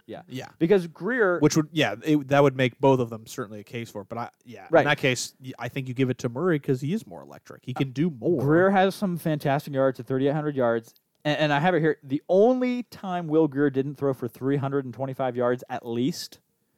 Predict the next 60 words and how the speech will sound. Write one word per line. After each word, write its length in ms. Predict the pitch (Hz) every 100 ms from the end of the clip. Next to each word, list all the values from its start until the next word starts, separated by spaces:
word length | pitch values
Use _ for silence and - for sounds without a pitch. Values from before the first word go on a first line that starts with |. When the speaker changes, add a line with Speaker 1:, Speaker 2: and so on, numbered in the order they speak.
| _ _ _ _ _
Speaker 1:
was 640 | 123 143 139 135 127 - - _ _
against 560 | 131 135 135 127 123 -
Iowa 320 | 110 104 98
State, 280 | 95 - 90
and 80 | 98
they 80 | 95
lost. 380 | 82 - - _ _ _ _ _ _ -
Upset 320 | 110 - 98
loss. 280 | - - -
He 60 |
only 160 | 127 156
threw 140 | 143
the 60 | 139
ball 140 | 123 113
Speaker 2:
That 60 |
Speaker 1:
fifty 100 | -
Speaker 2:
place 200 | 156 135
is 100 | 123 107
Speaker 1:
times. 60 |
I 140 | - 123
think 120 | 175
he, 40 | 143
Speaker 2:
upset 120 | 120
Speaker 1:
I 60 |
think 100 | 156
he 40 | 202
may 100 | 139
have 80 | 110
been 100 | 101
banged 320 | 110 107 101
up. 60 | 87
I'm 100 | 98
Speaker 2:
machine. 20 |
Speaker 1:
not 160 | 120 123
a 40 | 101
hu-, 120 | 123
I'm 120 | 120
not 140 | 120 120
a 40 |
hundred 200 | 107 117
percent 220 | 107 107 98
sure, 120 | 98
but 100 | 104
yes, 240 | 139 123
it 80 | 139
is 140 | 165 165
an 180 | 143 -
upset 320 | 131 - 120
machine. 380 | 104 98 104 92 _
Crazy, 340 | - 180 143
crazy 300 | 120 131 117
place 180 | 101 110
to 60 | -
play. 220 | 104 95 - _ _ _ _
Dwayne 280 | - 214 262
Haskins, 600 | 202 202 196 - 190 185 _
he 140 | - 165
has 360 | - 208 208
the 100 | -
numbers, 460 | 160 147 143 143 135